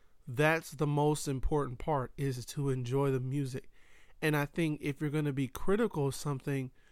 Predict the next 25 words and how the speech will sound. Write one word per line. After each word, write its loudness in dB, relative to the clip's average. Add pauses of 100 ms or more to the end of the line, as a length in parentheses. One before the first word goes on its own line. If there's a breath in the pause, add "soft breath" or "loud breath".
(320 soft breath)
you -2
should -2
at -2
least -2
try 0
to -6
understand -2 (160)
what 0
the 0
artist -2
is -6
doing. -4 (1000 soft breath)
Because 0
even, 2
you 0
may 2
not 4
like 2 (100)
the, 0
the -2
album, 2 (560 soft breath)
but 4
it 2
shouldn't 0
be 0